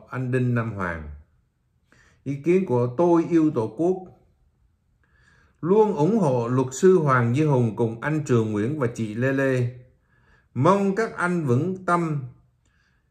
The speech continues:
Chỉ một ít tuổi chống phá anh là tuổi câu view, lợi dụng lòng yêu nước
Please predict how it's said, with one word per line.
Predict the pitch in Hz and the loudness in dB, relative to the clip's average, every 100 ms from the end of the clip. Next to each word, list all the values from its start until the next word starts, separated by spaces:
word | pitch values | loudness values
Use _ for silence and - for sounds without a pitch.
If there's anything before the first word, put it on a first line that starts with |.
| _ _ _ _ | _ _ _ _
Chỉ | 135 151 226 247 | 0 2 2 0
một | 185 139 123 - - - | 2 2 0 -8 -20 -6
ít | 240 - _ | -6 -6 _
tuổi | 127 120 117 | -2 -2 -2
chống | 165 202 208 | -6 -8 -4
phá | 185 | -2
anh | 196 170 165 151 123 107 | -2 -4 -4 -4 -6 -8
là | 110 113 110 104 - | -2 0 0 -4 -6
tuổi | 110 107 - | -6 -6 -4
câu | 160 165 | -2 0
view, | 165 170 151 123 - - | 2 2 0 -4 -10 -14
lợi | 92 104 113 123 123 | -8 0 2 2 2
dụng | 123 123 127 | 0 0 0
lòng | 127 127 120 | 2 2 2
yêu | 165 175 | 2 2
nước | 180 220 | 2 0